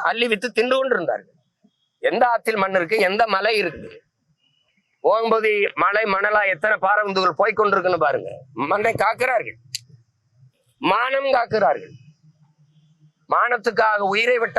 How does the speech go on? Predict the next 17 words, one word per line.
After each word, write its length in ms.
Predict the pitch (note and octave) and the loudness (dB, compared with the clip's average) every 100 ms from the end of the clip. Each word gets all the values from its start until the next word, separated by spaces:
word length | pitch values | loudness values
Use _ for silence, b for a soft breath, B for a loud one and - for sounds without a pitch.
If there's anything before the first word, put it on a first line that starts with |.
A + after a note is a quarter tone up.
| G#3 | -2
ஒரு 100 | F#3+ F3+ | -2 0
இனக்கூட்டத்தை 580 | G#3 A#3 A3 - - G3 D#3+ D#3 | -2 0 -2 -2 -2 -2 0 0
மானங்கட்ட 580 | G3 B3 C4 C4 B3 G#3+ G3+ | 2 2 2 0 0 -2 -2
கூட்டமாக 420 | G3 F#3+ F3+ E3 D3+ | -2 0 0 0 0
மாத்தி 260 | E3 G#3+ A3 F3+ | -2 -2 -2 -2
நிறுத்தி 260 | F3+ D#3+ E3+ | -2 -4 -4
விட்டுட்டு, 340 | C3+ A#2 G#2+ G2+ D3 - _ _ _ _ _ _ _ _ _ _ D3+ | -6 -4 -2 0 -2 -6 _ _ _ _ _ _ _ _ _ _ -10
ம், 120 | - _ _ - - _ - - - - - - - - - _ _ - - C#3 | -10 _ _ -20 -20 _ -12 -10 -8 -8 -10 -12 -20 -20 -20 _ _ -16 -4 -2
இலவரச 380 | D#3 C#3+ B2+ B2+ B2+ | 0 0 0 -2 -2
அரிசிக்கு 440 | C3 - B2 A#2+ B2+ C3+ | -4 -6 -6 -4 -2 -4
ஐநூறுக்கும் 520 | C#3 C3+ A#2+ A#2 A#2 | -4 -6 -4 -4 -2
ஆயிரத்துக்கும் 560 | C3+ C#3 A#2 - A2 G#2+ | -2 -4 -10 -14 -8 -4
கையேந்த 340 | B2 D3 D3+ C3 | -4 -2 -4 -4
வச்சுக்கிட்டு, 360 | A2 G#2+ G2 A2+ A2 | -6 -12 -12 -6 -4
வேட்டி 300 | D3 - C3 - | -4 -6 -12 -4
சேலைக்கு, 480 | C3 C#3 B2 G#2 G#2+ C3+ A#2+ b b _ C#3+ | -4 -2 -6 -6 -10 -10 -14 b b _ -6
இலவச 360 | D#3 D#3+ C#3+ | -2 -2 -2